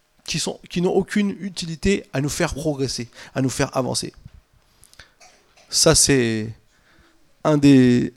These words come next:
un des sujets les plus grands là-dedans, c'est la télévision. C'est vrai que on aime bien regarder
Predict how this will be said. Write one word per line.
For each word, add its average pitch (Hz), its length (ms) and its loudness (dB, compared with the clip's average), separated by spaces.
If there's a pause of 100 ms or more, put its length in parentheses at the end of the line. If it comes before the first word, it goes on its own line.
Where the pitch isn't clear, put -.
un 147 80 2
des 147 120 4
sujets 151 320 2
les 151 120 4
plus 139 360 0
grands 151 240 4
là-dedans, 147 320 4
c'est 156 400 0 (280)
la 127 120 2
télévision. 143 520 4 (1300)
C'est - 160 -8
vrai 170 180 4
que 156 380 2 (320)
on 117 140 -4
aime 113 140 -2
bien 131 180 6
regarder 120 540 2